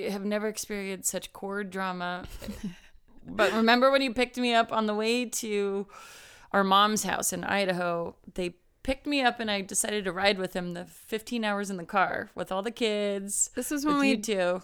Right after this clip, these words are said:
Speaker 2: decided to do this podcast. We designed the logo
Speaker 1: Oh,
Speaker 2: and
Speaker 1: yeah.
Speaker 2: the website, and
Speaker 1: That's right.
Speaker 2: everything on,
Speaker 1: On the
Speaker 2: in
Speaker 1: trip
Speaker 2: that car
Speaker 1: up.
Speaker 2: ride.
Speaker 1: But I have never had so much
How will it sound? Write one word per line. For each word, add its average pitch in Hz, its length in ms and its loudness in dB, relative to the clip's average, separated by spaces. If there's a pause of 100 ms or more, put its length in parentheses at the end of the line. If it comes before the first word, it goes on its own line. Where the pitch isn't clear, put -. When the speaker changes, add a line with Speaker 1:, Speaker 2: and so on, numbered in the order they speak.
Speaker 2:
decided 226 500 2
to 254 80 -6
do 220 160 0
this 202 140 -6
podcast. - 520 0
We 196 120 -6
designed 196 400 -4
the 170 40 -4
logo 220 280 -2
Speaker 1:
Oh, 220 100 6
Speaker 2:
and 269 80 6
Speaker 1:
yeah. 359 120 4
Speaker 2:
the - 140 4
website, 233 400 0 (540)
and 202 140 -2
Speaker 1:
That's 233 180 2
right. 302 100 2
Speaker 2:
everything 175 200 -2 (360)
on, 196 140 -2
Speaker 1:
On 196 120 -2
the 202 80 -2
Speaker 2:
in 220 60 -2
Speaker 1:
trip 233 180 -2
Speaker 2:
that 269 60 0
car 214 120 0
Speaker 1:
up. 214 40 -4
Speaker 2:
ride. 170 180 -2
Speaker 1:
But 175 320 0
I 226 600 6
have 196 220 -4
never 208 280 0
had 202 240 -4
so 208 140 -2
much 196 260 -6